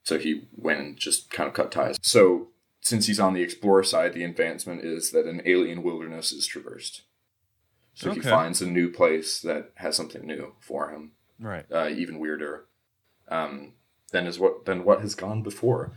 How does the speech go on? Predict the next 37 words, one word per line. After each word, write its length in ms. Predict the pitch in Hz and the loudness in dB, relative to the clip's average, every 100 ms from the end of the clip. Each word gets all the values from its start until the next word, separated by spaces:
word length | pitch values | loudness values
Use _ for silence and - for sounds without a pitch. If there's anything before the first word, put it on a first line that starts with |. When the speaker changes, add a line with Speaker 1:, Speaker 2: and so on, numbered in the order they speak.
| - _ _ | -18 _ _
Speaker 1:
I, 120 | 101 101 | 6 8
I 140 | 107 | 10
almost 520 | 113 117 127 123 120 - | 10 10 8 8 4 0
picked, 460 | 104 95 - - | 0 0 -10 2
like, 140 | 92 95 | 4 4
an 80 | |
old 200 | 87 87 | 4 4
places 340 | 87 87 85 80 | 4 2 2 0
rediscovered, 480 | 85 78 - 80 80 | 0 0 -2 -2 -2
but 100 | 80 | -2
I 40 | |
wanted 220 | 80 76 | -2 -4
it 60 | - | -10
to 60 | - | -8
be 80 | |
something 300 | - - - | -8 -8 -12
new 220 | - - - _ _ _ - | -10 -12 -12 _ _ _ -8
because 260 | - 80 | 0 0
I 40 | 80 | 0
Speaker 2:
Hmm. 40 | |
Speaker 1:
feel 140 | - 80 | 0 0
like 140 | 76 | 0
he 100 | 85 | -2
would 280 | 80 - - | -4 -4 -10
keep 200 | - 76 | -10 -8
a 40 | 76 | -2
log 320 | 71 73 73 | 2 2 2
of 100 | 69 | 0
everything 440 | - 71 73 76 | 0 -2 -6 -6
that 160 | 76 - | -8 -6
he, 340 | 80 76 - _ _ _ _ _ _ _ _ | -4 -4 -6 _ _ _ _ _ _ _ _
um, 360 | 76 73 69 - | -14 -12 -16 -6
and 120 | 98 | 0
since 140 | 120 117 | 0 0
he's 100 | - | 2
foraging 380 | 107 95 90 | 6 6 4
th-, 160 | 87 | -10